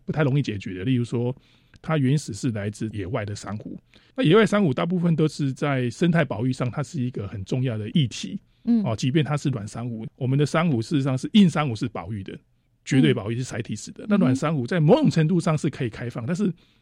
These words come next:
Speaker 1: 它还是基本上我们还是尽量的是以研究为主。你如果要产业化的话，看那是可能是另外一个议题。
Speaker 2: 嗯。
Speaker 1: 所以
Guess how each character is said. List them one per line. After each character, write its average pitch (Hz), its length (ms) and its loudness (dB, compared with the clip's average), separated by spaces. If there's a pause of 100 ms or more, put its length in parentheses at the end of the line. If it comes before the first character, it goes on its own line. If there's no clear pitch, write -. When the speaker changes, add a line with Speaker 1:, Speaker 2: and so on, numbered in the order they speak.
(100)
Speaker 1:
它 175 80 -2
还 143 180 -2
是 147 140 -2
基 165 140 0
本 127 140 0
上 143 140 0
我 110 60 -6
们 104 120 -4
还 104 100 -6
是 131 100 -4
尽 156 220 2
量 143 180 2
的 113 140 -2
是 135 200 -2
以 120 260 -8
研 120 220 0
究 165 160 4
为 117 180 0
主。 - 320 -12 (460)
你 127 120 2
如 190 180 6
果 151 80 6
要 170 80 4
产 113 200 -6
业 131 140 -2
化 127 160 -6
的 117 80 -6
话， 123 140 -6
看 139 120 -4
那 131 60 -2
是 123 160 -6
可 - 160 -12
能 98 140 -8
是 131 100 -6
另 117 140 -2
外 107 80 -4
一 - 20 -4
个 104 80 -8
议 110 160 -6
题。 196 280 -8 (100)
Speaker 2:
嗯。 196 280 0
Speaker 1:
所 277 180 2
以 165 140 4